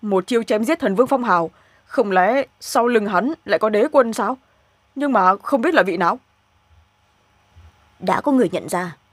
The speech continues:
Speaker 2: Trương Huyền bên trong U Hồn Thiên gây ra náo động lớn như vậy, thanh danh hắn đã truyền đến rất nhiều nơi. Quát Thượng quan Vân Uyển phí lời xong, Trương Huyền không muốn tiếp tục nói nhiều nữa. Ngón tay ngoắc ngoắc, đan dược lại bay tới phía hắn, rơi vào lòng bàn tay.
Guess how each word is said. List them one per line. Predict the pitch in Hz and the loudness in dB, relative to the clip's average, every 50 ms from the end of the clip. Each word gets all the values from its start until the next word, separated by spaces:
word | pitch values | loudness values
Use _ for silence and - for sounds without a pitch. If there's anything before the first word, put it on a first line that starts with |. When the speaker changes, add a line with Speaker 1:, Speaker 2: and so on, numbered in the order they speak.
| _ _ _ _ _ _ _ _ _ _ _ _ _ _ _ _ _ _ _ _ _ _ _ _ - | _ _ _ _ _ _ _ _ _ _ _ _ _ _ _ _ _ _ _ _ _ _ _ _ -2
Speaker 2:
Trương | - 247 208 226 | 0 0 2 2
Huyền | 233 190 170 | 2 0 2
bên | 196 202 202 | 2 0 0
trong | 226 202 | 0 -2
U | - 233 226 214 | 0 0 0 2
Hồn | 220 185 170 | 0 0 0
Thiên | 170 214 202 196 | 0 -2 -2 0
gây | 208 208 | 0 0
ra | 196 196 190 | 0 0 0
náo | 190 175 196 254 | 0 0 0 0
động | 277 - 208 | 0 -2 -2
lớn | 196 190 202 294 | -2 -2 -2 0
như | 330 277 | -2 0
vậy, | 208 185 170 - _ _ _ _ _ - | -2 -2 -4 -6 _ _ _ _ _ -6
thanh | - 214 208 | -6 -4 -2
danh | 196 202 185 190 | -2 -2 -2 -2
hắn | 202 175 208 262 | -4 -6 -4 -4
đã | - 240 | -4 -4
truyền | 247 - 233 180 | -2 -2 -2 -2
đến | 180 175 220 254 | -2 -2 -2 -2
rất | 330 339 | -2 -2
nhiều | 302 247 190 170 | -2 -2 -2 0
nơi. | 170 180 190 196 190 - _ _ _ _ _ _ _ _ _ _ _ _ _ _ _ _ _ _ _ _ _ _ - | 0 -2 -2 -2 -4 -8 _ _ _ _ _ _ _ _ _ _ _ _ _ _ _ _ _ _ _ _ _ _ -2
Quát | 240 269 320 - | -2 0 0 0
Thượng | 294 - - | -2 0 0
quan | 220 202 | 0 0
Vân | 196 208 196 - | 0 0 -2 0
Uyển | - 190 254 | -2 -2 -2
phí | - - 190 220 | -2 -4 -4 -2
lời | 277 262 208 170 151 | 0 0 0 0 0
xong, | - 196 185 190 170 - _ _ _ _ _ _ _ _ _ - | -2 -6 -6 -8 -8 -12 _ _ _ _ _ _ _ _ _ -4
Trương | - 240 214 | -4 -2 0
Huyền | 226 202 170 | 0 0 0
không | - 208 208 190 | 0 0 0 0
muốn | 196 202 | 0 0
tiếp | 302 330 - | -2 -2 -4
tục | - - | -4 -4
nói | 185 175 190 294 | -2 -2 -2 0
nhiều | 294 247 180 143 | 0 0 0 0
nữa. | 156 156 160 247 330 - _ _ _ _ _ _ _ _ _ - | -2 -4 -4 -6 -6 -10 _ _ _ _ _ _ _ _ _ -8
Ngón | 185 180 180 233 - | -2 -2 -2 0 0
tay | 214 180 | -2 -2
ngoắc | 170 202 294 - | -2 -4 -4 -4
ngoắc, | 254 247 320 - _ _ _ _ _ _ - | -2 -2 -4 -4 _ _ _ _ _ _ -10
đan | - 202 202 190 185 | -6 -4 -4 -2 -2
dược | 202 180 170 | -2 -2 0
lại | 165 - | 0 0
bay | 196 190 185 | 0 0 -2
tới | 185 185 | -2 -4
phía | - - 196 190 | -6 -4 -4 -4
hắn, | 190 180 214 302 - _ _ _ _ _ - | -4 -6 -8 -8 -12 _ _ _ _ _ -12
rơi | 202 185 208 202 | -6 -2 0 0
vào | 185 175 175 | 2 2 2
lòng | 180 180 175 | 2 2 0
bàn | 175 160 107 | 0 -2 -2
tay. | - 180 185 180 165 | -4 -8 -8 -8 -10